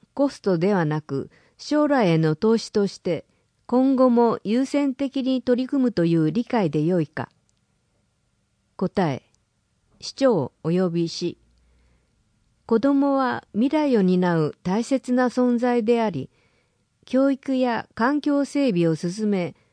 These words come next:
成長を支える施策を充実させていく。問い、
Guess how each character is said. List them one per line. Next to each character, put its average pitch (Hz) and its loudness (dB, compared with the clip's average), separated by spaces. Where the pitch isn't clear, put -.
成 269 0
長 269 2
を 254 0
支 254 -4
え 254 0
る 254 -2
施 - -8
策 226 -4
を 214 -2
充 220 -2
実 - -10
さ 226 -6
せ 214 -2
て 208 0
い 190 -4
く。 - -8
問 190 2
い、 190 0